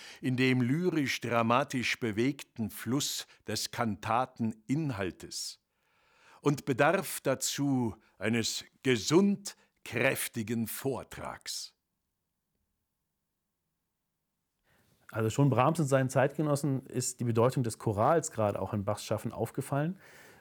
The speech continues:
Speaker 2: und sie haben sich Gedanken zu seiner Aufführung gemacht.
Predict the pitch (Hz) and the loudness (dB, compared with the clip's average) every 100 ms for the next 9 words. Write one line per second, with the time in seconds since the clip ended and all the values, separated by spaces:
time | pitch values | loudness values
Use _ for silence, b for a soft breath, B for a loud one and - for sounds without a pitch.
0 | B 113 123 127 135 120 123 120 127 - | B -2 2 2 2 0 0 -2 -6 -6
1 | 120 120 117 113 113 - 110 101 101 95 | -4 -4 -2 -2 -2 -2 -4 -4 -4 -6
2 | 98 - | -8 -12